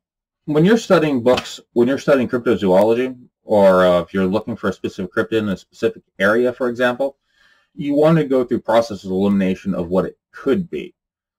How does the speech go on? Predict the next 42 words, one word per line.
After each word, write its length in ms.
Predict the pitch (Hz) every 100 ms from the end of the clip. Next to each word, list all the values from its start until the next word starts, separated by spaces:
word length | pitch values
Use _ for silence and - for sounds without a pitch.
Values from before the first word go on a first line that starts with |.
| _
So 280 | _ 131 110
this 240 | 113 127 95
book 340 | 120 127 -
will 180 | - 113
give 220 | 110 104
you 140 | 104
a 20 | 95
description 540 | 92 - 113 - 110
of 260 | 98 90 - _
where 340 | 104 104 107
it 60 | 104
is 140 | 104
in 80 | 110
the 100 | 113
world 440 | 101 95 98 92
by 140 | - 87
a 80 | 87 _
little 280 | 92 95 90
picture, 440 | 107 - 113 113 _ _ _ _ _ _ _ _
um, 540 | 107 98 92 90 85 - _ 104
and 120 | 101
a 60 |
small 280 | 92 113 107
description 420 | 98 - 113 -
of 100 | 101
the 160 | 92 95
animal, 580 | 101 101 101 104 104 101 _ -
and 140 | 90
sometimes 520 | - 98 95 98 92
its, 200 | 90 -
uh, 300 | 85 87 82
habitat 800 | 87 107 104 101 104 101 98 95
and 180 | - 87
its 100 | 85
environment, 920 | 85 87 104 98 98 101 98 98 92
and, 360 | 82 82 82 85
um, 420 | 85 82 82 80 _ _ - - _ _
what 160 | 92 78
it 140 | -
eats, 840 | 139 127 120 - - - - - _ _ _
what 240 | 90 95
it's 220 | - -